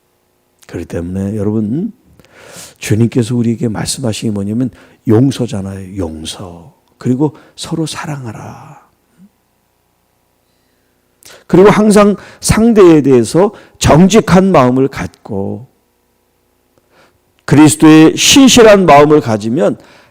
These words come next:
다툴 일이 없어요. 내가 누군가의 돈을 빌려갔다면 여러분, 갚는 게 당연하고 또 시간이 지나면 이자까지 쳐서 주는 게 당연하잖아요.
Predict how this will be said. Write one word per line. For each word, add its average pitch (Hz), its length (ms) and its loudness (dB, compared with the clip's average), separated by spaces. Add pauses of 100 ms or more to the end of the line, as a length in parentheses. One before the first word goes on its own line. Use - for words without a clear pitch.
다툴 113 360 -6
일이 110 160 -4
없어요. 104 480 -16 (800)
내가 104 260 -4
누군가의 101 540 -2
돈을 101 400 -4 (220)
빌려갔다면 101 920 -4 (480)
여러분, 160 240 0
갚는 156 460 0
게 156 100 0
당연하고 110 800 -6 (680)
또 160 280 4 (220)
시간이 202 500 4
지나면 135 400 2
이자까지 170 600 2
쳐서 180 280 -6
주는 147 220 -6
게 139 100 -6
당연하잖아요. 98 880 -10